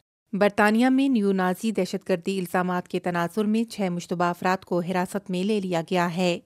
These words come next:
پولیس کے مطابق گرفتار کیے گئے افراد میں پانچ مرد اور ایک خاتون شامل ہیں، جن کی عمریں اکیس تا سینتیس برس ہیں۔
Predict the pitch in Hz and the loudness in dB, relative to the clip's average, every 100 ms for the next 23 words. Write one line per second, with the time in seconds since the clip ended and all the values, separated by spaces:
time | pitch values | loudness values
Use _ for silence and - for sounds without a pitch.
0 | _ _ - 240 247 - 262 262 254 254 | _ _ -2 2 2 2 0 2 2 2
1 | 302 233 190 - 175 180 - 185 185 185 | 0 0 0 0 0 0 0 0 2 0
2 | - 180 175 196 233 - 180 175 185 185 | 2 2 2 0 -4 0 -2 0 -2 -2
3 | 190 202 180 175 180 175 185 180 - 175 | -2 -2 -2 -2 -2 -2 -2 -4 -4 -2
4 | 175 180 202 277 - - - 247 233 262 | -2 -2 -2 -4 -10 -20 -6 0 0 0
5 | 254 240 247 247 196 - 208 - 196 190 | 2 2 2 0 -4 -4 -4 0 2 2
6 | - 208 196 180 - 175 175 - 185 180 | 0 -2 0 -6 -2 -2 -2 -4 -2 -2